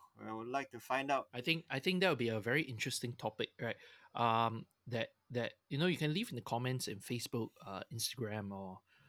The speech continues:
Speaker 2: or even P M us, right? Uh, you, what do you think? What do you guys think? Yeah. How, share your experiences, your stories as well. We'd like to hear this, because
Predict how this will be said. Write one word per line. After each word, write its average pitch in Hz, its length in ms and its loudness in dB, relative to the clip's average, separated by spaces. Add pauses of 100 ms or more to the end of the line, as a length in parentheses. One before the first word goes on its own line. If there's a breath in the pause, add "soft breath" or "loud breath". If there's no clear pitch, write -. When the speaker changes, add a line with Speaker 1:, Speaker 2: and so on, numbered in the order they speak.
(180 soft breath)
Speaker 2:
or 98 360 -6 (120)
even 123 420 -2 (160)
P 131 160 2
M 120 120 2
us, - 320 -6 (180)
right? 135 140 0 (380 soft breath)
Uh, 107 220 -4
you, 104 200 -6 (800)
what 180 160 2
do 156 40 4
you 156 80 4
think? 110 200 -4 (180)
What 143 100 -2
do 139 60 2
you 120 60 0
guys 107 200 0
think? - 160 -12 (140)
Yeah. 101 120 -6 (180)
How, 143 260 6
share - 240 4
your - 120 4
experiences, - 580 -2
your - 80 -6
stories 113 480 -2
as - 120 -10
well. 110 160 0
We'd 110 140 0
like 139 200 -2
to 113 80 -12
hear 113 200 0
this, 104 260 -2
because - 340 -2